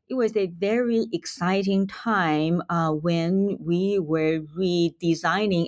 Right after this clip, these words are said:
and reimagining galleries, um, prior to that, it was, um, all by different media. And then, uh, we came up with a new framework that was actually, um, by, uh,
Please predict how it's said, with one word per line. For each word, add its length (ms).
and 140
reimagining 1200
galleries, 680
um, 300
prior 440
to 280
that, 400
it 80
was, 300
um, 220
all 280
by 200
different 500
media. 720
And 220
then, 480
uh, 240
we 400
came 260
up 140
with 180
a 80
new 760
framework 600
that 120
was 160
actually, 720
um, 320
by, 280
uh, 340